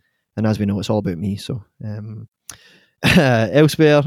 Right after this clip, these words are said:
at, at, at Tannadice this week, there's been, there's been some news off the pitch. Um, George, the big one, the D U S F have made their kind of final contribution to reach their hundred thousand pound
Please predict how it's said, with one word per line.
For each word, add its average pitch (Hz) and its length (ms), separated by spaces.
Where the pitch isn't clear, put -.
at, 120 220
at, 120 200
at 131 240
Tannadice 131 680
this 113 260
week, 120 180
there's 110 120
been, 104 300
there's 104 140
been 104 120
some 107 160
news 107 380
off 135 180
the 131 80
pitch. - 560
Um, 104 580
George, 113 340
the 110 220
big 113 160
one, 107 380
the 113 100
D 113 120
U 107 140
S 104 200
F 107 240
have - 260
made 117 160
their 120 80
kind 120 160
of 107 80
final 127 500
contribution 117 540
to 120 100
reach 110 180
their 107 180
hundred 107 280
thousand 104 320
pound 104 280